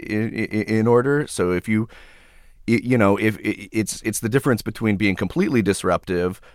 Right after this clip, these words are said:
and then, you know, especially now when we do have more, more policy tools at our disposal and we can prepare, uh, if we are, you know, if we do think something, um, is going to be tremendously disruptive in the workplace, then, you know,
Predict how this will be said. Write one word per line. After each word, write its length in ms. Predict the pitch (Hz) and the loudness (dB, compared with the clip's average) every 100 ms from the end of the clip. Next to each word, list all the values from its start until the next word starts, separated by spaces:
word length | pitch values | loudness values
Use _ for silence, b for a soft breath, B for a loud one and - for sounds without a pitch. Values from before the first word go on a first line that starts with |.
| b | b
and 180 | - 101 | -2 2
then, 360 | 98 95 92 - | 2 2 0 0
you 160 | 107 | 0
know, 220 | 90 85 85 | 2 2 -2
especially 400 | - - - 101 | 0 0 2 2
now 340 | 92 151 101 | 4 4 4
when 200 | 98 104 | 4 2
we 100 | 101 | 0
do 300 | 95 123 156 | -2 -2 -2
have 440 | 117 87 80 87 - | 2 2 2 0 -6
more, 500 | 101 92 87 85 85 101 | -2 0 2 0 0 -2
more 200 | 95 87 | -2 0
policy 460 | 90 87 85 85 | 2 2 0 -6
tools 460 | 80 90 80 80 82 | -6 -6 -4 -6 -4
at 100 | 82 | -4
our 120 | 85 | -2
disposal 600 | 82 - 82 85 85 90 | -4 -10 -4 -4 -2 -4
and 120 | 82 | -4
we 80 | 82 | -6
can 320 | - 117 113 | -4 -2 0
prepare, 560 | 143 101 - 76 82 92 b b - | -2 -6 -4 -2 0 -2 b b -6
uh, 280 | 82 82 80 | 0 2 2
if 180 | 90 92 | 0 -4
we 260 | 92 90 87 | -2 -2 0
are, 300 | 92 87 85 - | 0 0 -2 -6
you 180 | 98 | -6
know, 200 | 82 82 | -4 -4
if 160 | 90 98 | -4 -4
we 80 | 92 | -2
do 180 | 98 127 | -2 -2
think 260 | 101 87 | -2 -4
something, 480 | - 80 85 82 87 b b b b | -4 -6 -4 -4 -6 b b b b
um, 280 | 90 82 82 | -4 -2 -2
is 120 | 87 | -4
going 220 | - 95 87 | -2 -2 -2
to 60 | |
be 100 | 87 | -6
tremendously 640 | 82 87 85 85 - 82 | -6 -4 -4 -4 -6 -8
disruptive 580 | 80 85 - 82 90 85 | -6 -8 -4 -4 -4 -4
in 60 | 82 | -6
the 60 | |
workplace, 720 | 80 82 - - 82 82 - - | -4 -6 -6 -6 -4 -4 -8 -16
then, 480 | 90 95 87 85 85 78 | -6 -2 0 0 -2 -4
you 140 | 90 | -4
know, 200 | 78 | -4